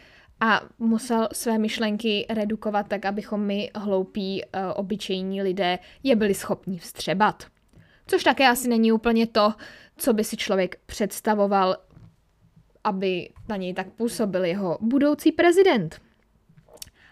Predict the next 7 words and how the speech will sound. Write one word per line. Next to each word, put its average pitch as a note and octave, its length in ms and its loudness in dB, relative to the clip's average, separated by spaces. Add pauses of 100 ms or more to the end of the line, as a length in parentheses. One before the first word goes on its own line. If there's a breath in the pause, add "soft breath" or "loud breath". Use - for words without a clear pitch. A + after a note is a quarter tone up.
(120 soft breath)
A A#3 120 -2
tímto G4 560 0
vším C#4 580 0 (320 soft breath)
se - 200 -2
dostáváme B3 960 2
k - 160 -8
největší F4+ 680 4